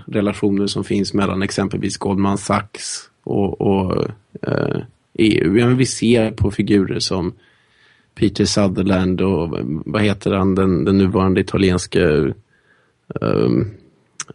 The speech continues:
eller förre italienska premiärministern som han tillsatte, den grekiska. Eh, jag menar, de, de, de, de väljer ledare som, som är liksom administratörer för, för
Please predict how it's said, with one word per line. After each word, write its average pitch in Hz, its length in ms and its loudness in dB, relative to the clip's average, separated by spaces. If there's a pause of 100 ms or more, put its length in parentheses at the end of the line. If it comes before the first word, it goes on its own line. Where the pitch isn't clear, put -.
(1600)
eller 113 140 4
förre 107 320 4
italienska 95 440 0
premiärministern 101 680 -2
som 101 140 -4
han 98 80 -2
tillsatte, - 500 -6
den 113 120 2
grekiska. 110 640 -2 (260)
Eh, 113 100 0
jag 110 280 0
menar, 123 220 2
de, 110 420 -4
de, 104 240 2
de, 113 280 0
de 123 180 2
väljer 117 640 0 (920)
ledare 117 520 2
som, - 260 -4
som 101 180 -2
är 98 80 2
liksom 101 420 -4
administratörer 110 840 2
för, - 320 -4
för 110 400 -6